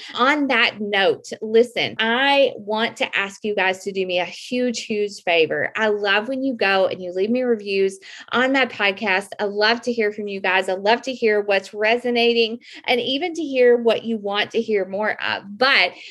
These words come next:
my sweet, sweet friends from Seed Time, actually, the podcast I did a couple of episodes ago about the, uh, money management, it was, it was Bob and Linda Lodick,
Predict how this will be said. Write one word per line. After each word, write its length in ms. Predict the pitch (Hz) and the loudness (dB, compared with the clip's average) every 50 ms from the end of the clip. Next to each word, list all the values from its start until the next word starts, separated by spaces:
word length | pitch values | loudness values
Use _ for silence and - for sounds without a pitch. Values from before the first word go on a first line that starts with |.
| - - | -8 -2
my 140 | 247 233 233 | 0 0 0
sweet, 380 | 233 - 254 277 294 277 - - | 0 -2 -4 -4 -4 -4 -4 -4
sweet 260 | 294 294 262 202 - | -4 -4 -4 -4 -4
friends 460 | - 220 208 202 202 202 202 202 - | -2 0 2 2 2 0 -2 -6 -4
from 360 | - 220 208 196 196 196 196 | -2 0 0 2 0 0 -2
Seed 400 | 196 196 - 233 226 220 214 214 | -4 -4 -2 -2 -2 -2 -4 -8
Time, 380 | - - 214 190 185 180 175 190 | -12 -12 -8 -4 -4 -2 -2 -2
actually, 720 | - - 180 190 185 - - 214 208 196 190 156 113 190 185 | -2 -2 -2 -2 -4 -4 -4 -2 0 0 0 -2 -4 -4 -2
the 100 | 196 196 | -2 -2
podcast 520 | 196 - 214 220 220 247 233 240 240 - | -2 -2 -2 -2 0 0 -2 -2 0 0
I 60 | 226 226 | 0 0
did 440 | 220 202 196 220 185 185 175 - - - - - | 0 2 2 4 4 2 2 -2 -8 -20 -18 -16
a 60 | - - | -12 -4
couple 280 | - 226 214 220 214 | -2 -2 0 2 2
of 80 | 214 208 | 2 2
episodes 520 | 185 190 - 208 196 - 185 185 185 185 | 2 0 0 -2 -2 0 0 0 0 -2
ago 400 | 190 190 190 185 180 180 175 165 - | -2 0 2 2 4 4 2 0 -2
about 640 | - 190 - - 185 180 180 180 - - - 190 | -6 -8 -4 -2 0 0 0 0 -4 -6 -8 -8
the, 340 | 190 180 175 170 160 160 - | -6 -4 -4 -2 -2 -2 0
uh, 180 | - 160 185 175 | 0 -2 -2 -2
money 340 | 175 180 180 180 185 190 190 | -2 -2 -2 -2 -2 -4 -4
management, 580 | 202 202 214 233 262 269 285 320 370 359 233 - | -2 -2 0 -2 -2 -2 -4 -6 -6 -6 -6 -6
it 100 | 196 185 | -4 -2
was, 240 | 160 190 190 190 190 | 0 0 -2 -2 -2
it 140 | - - 196 | -2 -2 0
was 200 | 190 190 190 190 | 0 -2 -4 -6
Bob 380 | - - 190 190 190 196 196 196 | -6 -4 -2 -2 0 0 0 0
and 200 | - 170 196 190 | -2 -2 -4 -4
Linda 240 | 185 185 190 190 180 | -6 -4 -2 -2 0
Lodick, 360 | 175 175 170 180 - 311 - | 2 2 2 4 4 2 0